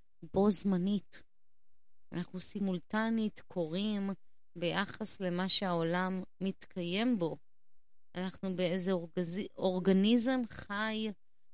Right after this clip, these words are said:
שלא מפסיק לחיות. וה-, הפרקטיס שאני כל כך תומכת בו, זה לפתח תודעה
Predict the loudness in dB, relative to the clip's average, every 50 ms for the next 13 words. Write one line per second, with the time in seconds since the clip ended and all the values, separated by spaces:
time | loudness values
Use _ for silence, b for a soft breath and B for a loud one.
0 | -14 -14 -8 -6 -2 0 2 2 4 2 2 0 -2 -6 -6 -6 -6 -4 -4 -4
1 | -4 -4 -6 -12 -18 -18 -16 -16 -14 -14 -12 -12 -10 -6 -4 -2 0 0 0 -2
2 | -4 -8 -14 -14 -14 -14 -14 -16 -16 -16 -18 -20 -20 -20 -20 -18 -18 -18 -16 -16
3 | -12 -10 -6 -6 -4 -4 -2 -2 -2 -2 -2 -2 -2 -4 -4 -8 -10 -12 -14 -14
4 | -14 -12 -6 -4 -4 -4 -4 -4 -2 0 0 0 0 -2 -4 -2 -2 -2 0 0
5 | 0 -2 -2 -4 -6 -8 -10 -12 -12 -12 -10 -8 -8 -8 -10 -10 -8 -4 -2 -2
6 | 0 -2 -2 -2 -4 -4 -4 -6 -6 -8 -8 -8 -10 -12 -20 -20 -20 -18 -18 -16
7 | -16 -16 -16 -16 -16 -16 -16 -10 -8 -6 -6 -6 -8 -10 -14 -10 -4 -2 0 0
8 | 0 -2 -4 -2 -2 0 0 0 -2 -2 -2 -4 -4 -4